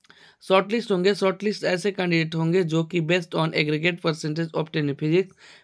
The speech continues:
mathematics and one three subject, यानी अब शॉर्टलिस्ट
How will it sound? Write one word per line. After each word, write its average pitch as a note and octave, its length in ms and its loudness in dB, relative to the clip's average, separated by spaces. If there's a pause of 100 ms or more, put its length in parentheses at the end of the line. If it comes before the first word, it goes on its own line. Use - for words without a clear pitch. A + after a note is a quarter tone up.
mathematics D#3+ 560 0
and D3+ 400 -2
one F3 220 0
three D3+ 220 0
subject, B2+ 520 -4 (280)
यानी F3+ 280 4
अब F3 200 0
शॉर्टलिस्ट F3 580 0